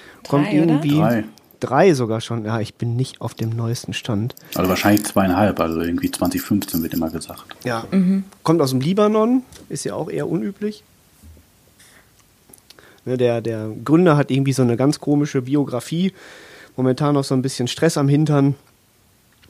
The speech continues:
Speaker 1: Äh, mit seiner ehemaligen Baufirma, wo er da monatelang seine ganzen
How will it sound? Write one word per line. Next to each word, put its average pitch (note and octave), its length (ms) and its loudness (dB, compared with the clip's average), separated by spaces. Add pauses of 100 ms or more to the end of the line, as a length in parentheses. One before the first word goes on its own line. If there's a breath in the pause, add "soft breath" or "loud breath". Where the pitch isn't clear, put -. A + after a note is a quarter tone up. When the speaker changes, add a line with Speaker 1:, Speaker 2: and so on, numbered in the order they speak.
(200)
Speaker 1:
Äh, A#2+ 340 0 (560 soft breath)
mit B2 120 -4
seiner B2 420 2
ehemaligen A#2+ 460 2
Baufirma, C3+ 600 4
wo A#2 120 0
er A#2+ 80 0
da A2+ 160 -2
monatelang B2 560 0
seine A#2+ 240 -2
ganzen B2 320 0